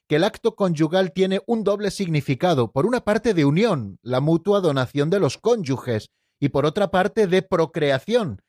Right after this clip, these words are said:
la apertura a la transmisión de la vida. Y nos dice el compendio del Catecismo que nadie puede romper la conexión inseparable que Dios ha querido entre los dos significados del acto conyugal,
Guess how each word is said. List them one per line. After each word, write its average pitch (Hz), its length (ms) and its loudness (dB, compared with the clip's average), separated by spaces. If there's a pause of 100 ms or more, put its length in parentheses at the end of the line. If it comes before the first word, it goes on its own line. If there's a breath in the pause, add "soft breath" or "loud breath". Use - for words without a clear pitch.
(120)
la 127 140 -2
apertura 165 480 2
a 147 160 -4
la 131 100 0
transmisión 135 640 -2
de 127 80 2
la 113 140 2
vida. 101 300 -2 (300)
Y 151 40 -2
nos 151 160 0
dice 226 160 -2
el 208 80 -2
compendio 175 420 0
del 139 140 0
Catecismo 196 680 0
que 151 120 -2
nadie 226 280 0
puede 214 320 -2
romper 170 680 0 (240)
la 151 160 -2
conexión 160 580 -2
inseparable 180 840 2
que 151 140 -2
Dios 185 300 -2
ha 214 60 -4
querido 196 500 2 (200)
entre 156 360 0
los 143 240 -2
dos 233 200 0
significados 175 800 0
del 147 160 0
acto 160 320 0
conyugal, 139 600 0